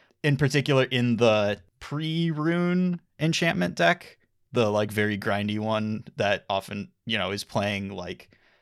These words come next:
a Restoration of Iganjo and maybe a Michiko's Reign of Truth and stuff. Uh, so seeing play there, it is very good when you have a Jukai Naturalist in play to cast this thing for one mana. But here, Zan is just using it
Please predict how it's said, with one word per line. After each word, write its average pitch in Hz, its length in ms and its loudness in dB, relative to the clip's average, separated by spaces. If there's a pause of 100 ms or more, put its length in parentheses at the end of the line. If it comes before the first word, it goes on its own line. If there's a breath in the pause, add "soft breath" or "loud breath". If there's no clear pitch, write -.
(140)
a 95 140 0
Restoration 98 500 -4
of 95 100 -4
Iganjo 92 680 -2
and 92 100 -4
maybe 92 240 -2
a 92 40 -4
Michiko's 92 440 -6
Reign 92 160 -6
of 90 80 -8
Truth 95 280 -8
and 95 100 -6
stuff. - 460 -6
Uh, 104 180 -4
so 98 160 -8
seeing 139 300 -2
play 117 180 2
there, 170 460 4 (320 soft breath)
it 120 120 0
is 117 140 0
very 110 220 0
good 101 260 0
when 98 120 0
you 98 60 -2
have 95 100 -2
a 92 60 -4
Jukai 101 340 -2
Naturalist 98 480 -2
in 98 60 -6
play 92 180 -2
to 95 80 -2
cast - 240 -4
this 98 140 -6
thing 104 160 -4
for 98 120 -6
one 98 440 -4
mana. 98 400 -6 (560 soft breath)
But 95 240 -2
here, 110 360 -2
Zan 110 320 2
is 104 120 0
just 110 220 -4
using 107 320 -4
it 101 180 -2